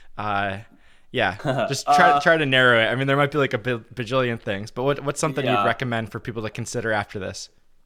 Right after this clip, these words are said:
Speaker 2: You know, I, I do like the Joe Rogan podcast. Um, and I would caution anyone that listens to that, that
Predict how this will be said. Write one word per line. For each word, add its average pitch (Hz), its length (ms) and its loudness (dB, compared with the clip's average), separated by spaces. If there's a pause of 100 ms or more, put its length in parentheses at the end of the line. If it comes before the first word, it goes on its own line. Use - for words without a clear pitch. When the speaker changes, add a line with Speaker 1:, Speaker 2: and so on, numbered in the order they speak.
(200)
Speaker 2:
You 175 100 -2
know, 180 140 0
I, 147 420 -4 (160)
I 156 60 0
do 185 200 -4
like 190 200 -2
the 131 80 -4
Joe 120 260 0
Rogan 107 400 -2
podcast. 92 640 -8 (280)
Um, 95 560 -2
and 107 240 -2
I 113 140 0
would 113 360 -6
caution 131 680 -4
anyone 120 480 -4
that 113 160 -6
listens 110 320 -6
to 107 80 -6
that, 95 260 -2
that 98 360 -2